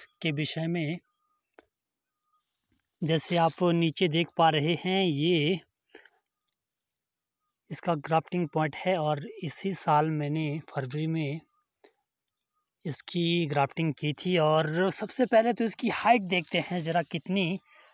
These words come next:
ज़्यादा इसकी हाइट है, कितनी इसने ग्रोथ ले रखी है। तो आप देखिएगा और देखते जाइएगा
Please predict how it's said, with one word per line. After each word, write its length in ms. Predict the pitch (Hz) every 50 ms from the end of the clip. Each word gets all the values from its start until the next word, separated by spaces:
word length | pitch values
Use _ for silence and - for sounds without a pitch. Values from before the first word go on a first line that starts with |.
| _ _ -
ज़्यादा 400 | 147 131 - 185 165 165 147 185
इसकी 260 | 170 - - - 202 156
हाइट 280 | 127 151 160 147 -
है, 160 | - - 123 - - _ _ _ _ _ _ _ _ _ _ _ _ _ _ _ _ _ _ _ _ _ _ _ _ _ _ _ _ _ _ _ _ _ _ _ _ _ -
कितनी 560 | 214 196 - - 208 214 220 220 220 220 226 208 190 190
इसने 320 | - - - 190 196 202
ग्रोथ 300 | 170 165 170 180 170 -
ले 140 | 165 156 156 147
रखी 240 | 147 - - - 139
है। 200 | 143 190 180 156 156 190 - _ _ _ _ _ _ _ _ _ _ _ _ _ _ _ _ _ _ -
तो 120 | 185 175
आप 140 | 175 180 180
देखिएगा 560 | 160 147 180 190 175 - - 202 208 196 202 202 190 190 202 202 202 202 214 185
और 420 | 170 165 165 160 160 165 170 160
देखते 380 | 143 135 165 160 - - 185 180
जाइएगा 480 | 151 156 156 156 156 170 180 165 175